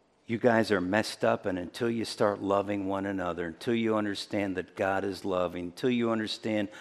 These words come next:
that love is a verb and what it involves, we're not gonna get this thing straightened out.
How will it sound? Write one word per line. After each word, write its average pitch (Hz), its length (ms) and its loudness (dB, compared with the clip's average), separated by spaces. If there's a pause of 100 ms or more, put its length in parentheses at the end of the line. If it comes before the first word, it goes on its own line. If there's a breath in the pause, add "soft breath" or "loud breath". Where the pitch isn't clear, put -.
(200 loud breath)
that 101 140 8
love 107 280 10
is 113 160 2
a 113 60 4
verb 92 360 2
and 87 140 -2
what 95 180 4
it 104 140 0
involves, 95 640 2 (720 loud breath)
we're 110 140 4
not 104 200 6
gonna 95 160 -2
get 92 220 0
this - 240 -4
thing 90 180 -2
straightened 85 500 -4
out. 82 280 -8